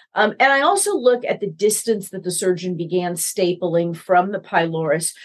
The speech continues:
trying to get an idea of the antral size. Um, next, as part of the workup, I like to get an upper G I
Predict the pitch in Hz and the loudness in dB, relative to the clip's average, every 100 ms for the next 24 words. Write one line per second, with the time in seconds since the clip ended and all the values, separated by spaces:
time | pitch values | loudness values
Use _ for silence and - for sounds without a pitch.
0 | - - 294 370 381 254 254 226 202 180 | -20 -6 2 2 2 2 2 2 2 -2
1 | 165 175 180 - 160 160 - 160 165 - | -2 2 2 2 -4 -8 -10 -10 -10 -8
2 | 165 - - 147 120 - - - - _ | -8 -6 -4 -4 -4 -8 -8 -8 -8 _
3 | _ _ _ _ _ _ 196 196 - 247 | _ _ _ _ _ _ -2 -2 2 2
4 | 269 311 285 285 - - 233 - 214 214 | 4 4 4 0 -6 -4 -4 0 4 4
5 | 214 196 190 196 185 - 175 180 185 202 | 2 0 -2 2 0 2 -2 2 2 0
6 | 220 196 185 180 156 156 - 226 208 208 | -4 -2 0 0 -2 -4 -2 -2 -2 -4
7 | 202 185 175 175 | 2 2 4 2